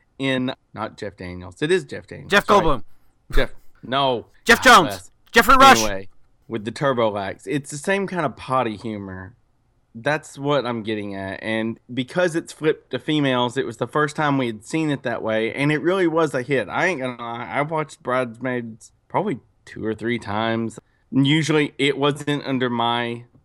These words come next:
Speaker 1: setting, you know, I, I didn't choose the movie or pick it, but I've watched it. I've been in rooms with it. I laughed. I ain't gonna lie. I ain't gonna try to act like a hater and say, "Oh, I didn't think it was funny."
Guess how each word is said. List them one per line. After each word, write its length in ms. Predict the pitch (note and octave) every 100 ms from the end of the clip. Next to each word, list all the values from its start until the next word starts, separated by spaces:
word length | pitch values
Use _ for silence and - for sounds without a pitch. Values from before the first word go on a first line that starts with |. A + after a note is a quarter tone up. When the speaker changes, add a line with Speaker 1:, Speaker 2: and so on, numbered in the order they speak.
| _
Speaker 1:
setting, 600 | - A#2+ A#2 A#2 A#2+ A#2
you 80 | A2+
know, 160 | A2
I, 320 | G#2+ A2+ F#2 A2+
I 40 |
didn't 340 | A#2 A#2 -
choose 320 | - B2 A#2 G#2+
the 80 |
movie 380 | A2+ A2+ G#2+ A2
or 80 | G2+
pick 300 | - A2 -
it, 160 | G#2+ -
but 500 | G#2 G2+ G2 - - - - -
I've 240 | A2 G2+
watched 480 | G2 G#2+ G#2+ - -
it. 240 | A2 - -
I've 180 | G#2+
been 140 | G#2 A#2
in 160 | A2+
rooms 340 | A#2 A#2 A2+ G#2
with 200 | A2+ A2+
it. 240 | A2+ - -
I 160 | A#2 A#2+
laughed. 720 | B2+ B2+ C3 C3 - - - _ _ -
I 60 | A2+
ain't 140 | A#2
gonna 220 | A#2+ A#2
lie. 500 | A#2+ B2 B2+ B2+ C3 B2+
I 40 |
ain't 180 | A#2+ A#2+
gonna 180 | B2+ A#2+
try 220 | C3+ B2+
to 180 | B2 A#2 - - -
act 180 | B2 -
like 280 | B2+ A#2 -
a 120 | A2+
hater 440 | D3 C#3 C#3 C3
and 180 | B2+ B2+
say, 280 | - B2+ A#2+
"Oh, 180 | B2 B2
I 160 | A#2+ A#2
didn't 260 | B2 B2
think 160 | B2+ B2
it 60 | A2+
was 120 | -
funny." 380 | B2+ A#2+ G#2+